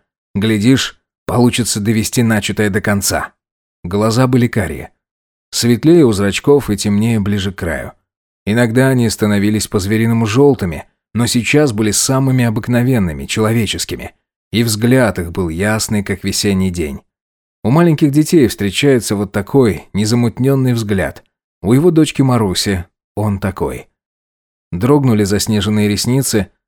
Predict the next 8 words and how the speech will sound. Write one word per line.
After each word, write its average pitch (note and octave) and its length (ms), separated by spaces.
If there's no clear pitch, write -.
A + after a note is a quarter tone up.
а F2+ 100
посиневшие A2 680
губы B2 360
растянулись A2 540
в - 80
подобие A2 440
улыбки. A#2 520
"Спасибо". A2 1040